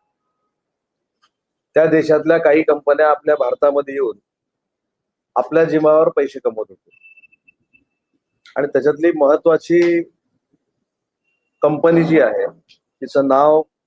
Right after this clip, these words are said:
सेलेबी नावाची कंपनी आहे. ही देशातल्या सात एअरपोर्टवर ग्राउंडिंगचं जे काम होतं, असतं, ते करत होते, त्याच्यातनं पैसा कमवत होते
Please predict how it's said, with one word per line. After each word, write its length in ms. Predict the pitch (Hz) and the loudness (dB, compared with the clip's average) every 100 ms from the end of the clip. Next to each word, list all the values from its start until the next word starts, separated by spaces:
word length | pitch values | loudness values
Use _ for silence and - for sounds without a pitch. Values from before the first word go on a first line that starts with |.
| _ _ _ _ _ _ _ _ _ _ _ _ _ _ _ - - _ - | _ _ _ _ _ _ _ _ _ _ _ _ _ _ _ -20 -20 _ -10
सेलेबी 440 | - 156 165 170 | -2 2 2 2
नावाची 380 | 175 160 156 - | 2 2 2 -2
कंपनी 420 | - 135 127 117 | -6 -4 -4 -6
आहे. 100 | 98 - _ _ - - - _ _ _ _ _ _ _ _ - | -16 -20 _ _ -20 -20 -20 _ _ _ _ _ _ _ _ -4
ही 60 | |
देशातल्या 640 | 160 151 143 160 156 170 170 | 0 0 2 -2 0 0 0
सात 420 | - 160 175 165 | 0 0 0 2
एअरपोर्टवर 640 | 151 151 139 151 139 123 107 _ _ _ _ _ _ _ _ _ _ _ _ _ - - _ _ _ _ | 2 2 0 0 2 0 0 _ _ _ _ _ _ _ _ _ _ _ _ _ -20 -20 _ _ _ _
ग्राउंडिंगचं 520 | 139 147 165 185 175 | 0 2 2 0 0
जे 120 | 180 185 | 0 0
काम 200 | 160 143 | 0 0
होतं, 320 | 139 113 110 - _ _ - - | -2 -2 -4 -8 _ _ -14 -10
असतं, 340 | 123 151 117 107 _ _ _ _ _ - - _ _ _ _ | -4 0 0 -2 _ _ _ _ _ -20 -20 _ _ _ _
ते 60 | 151 | -4
करत 300 | 143 151 151 | 0 0 2
होते, 240 | 151 160 | 0 0
त्याच्यातनं 400 | 156 151 151 - - | 0 0 0 -4 -4
पैसा 240 | 143 139 | -4 -2
कमवत 340 | 156 147 151 147 | -2 -2 -2 -4
होते 240 | 151 160 | -2 -2